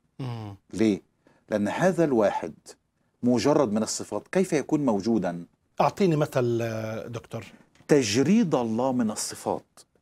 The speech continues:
Speaker 2: الوحدانية المجردة جردت الله من الصفات.
Speaker 1: مم.
Speaker 2: ليه؟ لأنهم بينادوا بإله متكلم وسامع، دي صفات.
Speaker 1: مم.
Speaker 2: مش كده؟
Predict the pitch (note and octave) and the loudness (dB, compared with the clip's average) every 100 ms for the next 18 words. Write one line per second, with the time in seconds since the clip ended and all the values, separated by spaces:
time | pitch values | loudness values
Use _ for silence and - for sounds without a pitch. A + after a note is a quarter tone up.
0 | _ - G#2+ A#2 G#2+ B2 F3+ F#3 C3 F#2+ | _ -4 -2 -2 -2 -2 0 0 0 0
1 | F#2+ F#2+ F2+ E2+ _ _ _ _ G#2+ C3+ | -2 -2 -4 -6 _ _ _ _ 0 2
2 | B2 B2 F3+ F#3+ F#3 A2+ G#2+ B2 B2 G#2 | 2 2 2 2 0 -4 -4 -2 -2 -4
3 | - - - D2 - - D3 C3 A#2+ G#2 | -6 -10 -10 -10 -12 -10 -8 -6 -8 -12
4 | _ _ G#2 A#2+ G#2 - _ _ _ _ | _ _ 2 4 4 0 _ _ _ _
5 | _ G#2 A#2+ D3+ E3+ A#3 F#3+ D#3 A#2+ G#2+ | _ -2 0 2 4 4 2 2 0 -2
6 | G2 A2 B2+ D#3 F#3+ C3 A2+ F#2+ F2 A#2 | -2 2 2 2 0 0 0 0 -2 -2
7 | - C3 C3+ C#3+ F2+ - - - - _ | 0 0 2 2 0 -4 -14 -20 -20 _
8 | _ _ _ _ _ - B2+ C3+ - F#3 | _ _ _ _ _ -2 0 0 0 2
9 | F3+ C#3+ A#2 - B2 C3 B2 F2+ - - | 2 2 -2 -2 -2 -2 -4 -8 -10 -6
10 | D#3 E3 _ _ C3+ A#2 B2+ D#3+ _ - | -6 -6 _ _ -10 -8 -10 -12 _ -16
11 | - B2+ | -6 -4